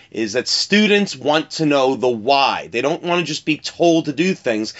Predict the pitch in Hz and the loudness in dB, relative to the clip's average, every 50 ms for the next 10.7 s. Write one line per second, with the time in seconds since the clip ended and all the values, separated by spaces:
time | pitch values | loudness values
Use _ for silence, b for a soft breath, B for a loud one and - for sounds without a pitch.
0 | B B _ 104 107 107 117 143 151 160 165 160 156 151 160 143 151 147 135 117 | B B _ -4 -2 0 0 2 2 2 2 4 2 2 2 2 2 0 0 0
1 | 127 156 156 147 131 117 95 82 85 98 104 120 127 139 151 160 165 160 156 147 | 0 0 2 2 0 -2 -2 -6 -6 -4 0 0 2 2 2 0 0 0 0 -2
2 | 151 156 123 156 165 160 156 143 120 107 87 62 - - - - - B B B | -2 -2 0 0 0 2 0 0 -2 -4 -6 -8 -6 -6 -4 -4 -6 B B B
3 | B B - - 131 123 127 131 135 135 131 - - 127 127 127 127 117 127 117 | B B -4 -2 0 0 2 2 2 0 0 0 0 0 0 0 -2 -4 -4 -4
4 | - - - - 143 135 139 139 139 135 113 - _ - 113 101 90 - 50 - | -6 -6 -2 0 2 2 2 2 0 -2 -6 -6 _ -2 -2 -2 -2 -6 -10 -14
5 | - _ _ _ _ _ _ _ _ _ _ _ - 175 175 175 156 143 139 143 | -18 _ _ _ _ _ _ _ _ _ _ _ -2 0 2 2 2 2 0 0
6 | 139 - b b b b b b b b _ - 113 143 139 143 139 143 147 151 | -2 -4 b b b b b b b b _ -4 0 0 2 2 2 2 0 0
7 | 147 - 156 143 143 139 135 - 143 107 139 139 131 123 113 - 127 131 139 135 | -2 -2 -2 -2 -2 -2 -4 -8 -8 -6 -4 -4 -4 -4 -6 -8 -4 -2 -2 0
8 | 127 - - - - 123 120 120 107 - - 120 113 104 127 127 127 127 123 123 | -2 -2 -6 -8 -2 -2 0 0 -2 -4 -8 -6 -4 -2 0 0 2 2 2 2
9 | 123 120 113 - - - 113 113 113 113 110 110 110 110 107 B B B B B | 0 0 -2 -8 -8 -4 -2 0 2 2 4 2 2 0 -2 B B B B B
10 | B B B - - - - - - - - - - 71 | B B B -20 -16 -14 -14 -14 -14 -14 -14 -12 -12 -14